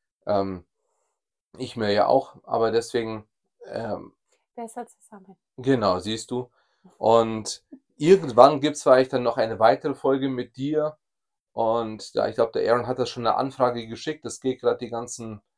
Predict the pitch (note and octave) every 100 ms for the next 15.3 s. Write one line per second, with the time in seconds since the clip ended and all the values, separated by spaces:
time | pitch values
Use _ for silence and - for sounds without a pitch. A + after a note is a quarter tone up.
0 | _ C4+ A#3+ A3+ G#3 A2+ G#2+ G#2 A#2+ B2+
1 | A#2+ A2+ A#2 A2 G2 C3 C3 B2+ C3 C#3
2 | C3 - - A2 A2+ A2 _ - G#2 -
3 | - A#2+ - A2+ A2 _ _ _ _ -
4 | G#3+ - - C3 B2 - G#2+ - D3+ D#3+
5 | D3+ D3+ D3 - _ _ _ _ _ _
6 | _ - A2+ A2+ A2 - A2 G2 G#2+ G#2+
7 | G2+ F#2+ G2 - - G2+ F#2+ F#2+ - -
8 | G#2 G#2 A2+ - C3+ C3+ A2 A2 A#2+ -
9 | A2 C3+ D#3+ _ - G2+ G#2 G#2 G2+ G#2
10 | F#2+ F#2 A#2 D3+ D3 C#3+ A#2 G2 - B2
11 | D3+ - _ _ _ _ _ _ - A2+
12 | A#2 A#2 G#2+ G#2+ - _ _ _ - A2+
13 | B2+ - A2 - A#2+ A#2 A#2+ D3 - A2
14 | A2+ D#3+ - - A2 A2+ A2+ G#2 A2+ C3
15 | C#3+ - -